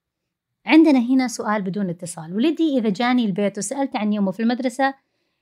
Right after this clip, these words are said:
وكيف كان، يقوم يعلمني بالأخطاء اللي سواها. بس انتبهوا، ما يقول: "أنا سويت كذا وكذا"، يقول: "أصدقائي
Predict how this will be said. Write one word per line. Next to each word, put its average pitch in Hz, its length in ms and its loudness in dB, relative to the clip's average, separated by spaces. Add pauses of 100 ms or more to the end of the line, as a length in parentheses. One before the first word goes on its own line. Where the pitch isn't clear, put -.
(360)
وكيف 262 500 2
كان، 254 480 -2
يقوم 240 300 2
يعلمني 226 600 2
بالأخطاء 240 1200 0
اللي 208 260 0
سواها. 180 800 -4 (1000)
بس 190 200 -2
انتبهوا، 220 400 2
ما 196 160 2
يقول: 269 420 2 (200)
"أنا 240 160 2
سويت 208 320 -2
كذا 190 200 -4
وكذا"، 190 200 -6
يقول: 214 320 -4
"أصدقائي 226 1400 0